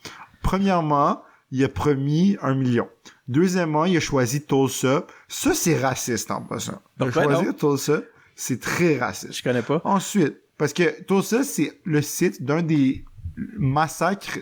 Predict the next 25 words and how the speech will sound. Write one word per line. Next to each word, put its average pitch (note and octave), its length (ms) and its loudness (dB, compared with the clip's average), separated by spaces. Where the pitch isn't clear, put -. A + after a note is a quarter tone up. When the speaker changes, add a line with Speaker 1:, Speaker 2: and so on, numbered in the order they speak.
Speaker 1:
de C3+ 220 2
Noirs C3 720 0
aux C3 80 2
États-Unis C3 540 0
les C3 160 2
plus C#3 220 0
violents C#3 540 0
de C3 100 0
l'histoire. - 480 -4
Speaker 2:
Je - 60 -6
savais G#2 160 0
pas. G2 160 -4
Speaker 1:
Et C#3+ 140 2
Trump G3 340 0
l'a C#3+ 140 2
choisi C3+ 440 0
de C#3 120 2
façon B2+ 440 -2
très, D3+ 480 -2
très A#2+ 260 -2
consciente. - 480 -8
Speaker 2:
Donc, C#3+ 240 0
pour C3+ 200 -2
flatter D3 460 0
son, B2+ 480 2